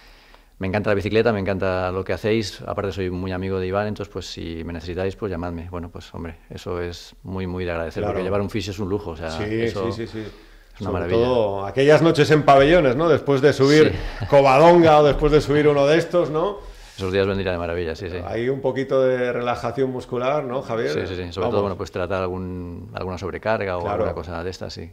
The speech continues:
Speaker 1: Que
Speaker 2: Eso.
Speaker 1: el, el, los chavales, bueno, nuestros copilotos, como
Speaker 2: Sí.
Speaker 1: algunos de ellos van en posiciones muy forzadas porque tienen esa problemática esquelética y muscular,
Speaker 2: Sí.
Speaker 1: pues bueno, pues entonces el, que alguien les ayude a,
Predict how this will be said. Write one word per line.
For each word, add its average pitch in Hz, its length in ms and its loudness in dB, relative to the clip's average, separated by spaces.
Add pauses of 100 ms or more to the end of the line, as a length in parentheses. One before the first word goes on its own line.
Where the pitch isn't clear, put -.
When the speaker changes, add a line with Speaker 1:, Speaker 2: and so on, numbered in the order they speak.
(140)
Speaker 1:
Que 90 200 -6
Speaker 2:
Eso. 98 120 -8 (220)
Speaker 1:
el, - 320 -8
el, 107 80 -8
los 98 120 -8
chavales, 107 440 -2
bueno, 95 220 -8 (960)
nuestros 110 220 -4
copilotos, 110 440 0
como 98 500 -4
Speaker 2:
Sí. 101 100 -8
Speaker 1:
algunos 98 360 -4
de 104 60 -4
ellos 101 60 -4
van 104 120 -2
en 98 80 -4
posiciones 101 280 -6
muy 98 120 -6
forzadas 107 500 -2
porque 92 240 -8
tienen 98 220 -6
esa 92 340 -4 (160)
problemática 90 1000 -8
esquelética 95 440 -8
y 90 60 -6
muscular, 95 420 -4
Speaker 2:
Sí. 104 60 -6
Speaker 1:
pues 95 120 -6
bueno, 90 180 -8
pues 90 120 -12
entonces 82 280 -14
el, 87 120 -14
que - 180 -12
alguien 92 280 -8
les 85 120 -12
ayude 92 280 -6
a, 90 300 -6